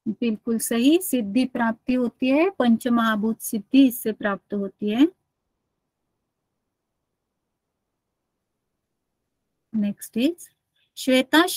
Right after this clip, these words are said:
अनुसार योग सिद्धि के लक्षण।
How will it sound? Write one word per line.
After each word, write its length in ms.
अनुसार 560
योग 360
सिद्धि 440
के 200
लक्षण। 500